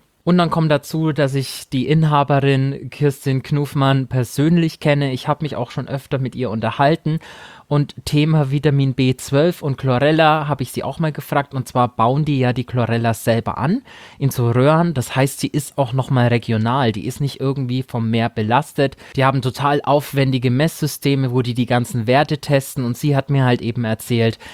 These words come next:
dass sie dann eben auch den B zwölf Wert messen. Und so können sie halt dann eben auch garantieren, dass der B zwölf Gehalt auch eingehalten werden kann.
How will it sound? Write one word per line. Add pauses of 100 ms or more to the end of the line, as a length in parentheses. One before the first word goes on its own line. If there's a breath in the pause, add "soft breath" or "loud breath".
dass
sie
dann
eben
auch
den
B
zwölf
Wert
messen.
Und
so
können
sie
halt
dann
eben
auch
garantieren,
dass
der
B
zwölf
Gehalt
auch
eingehalten
werden
kann.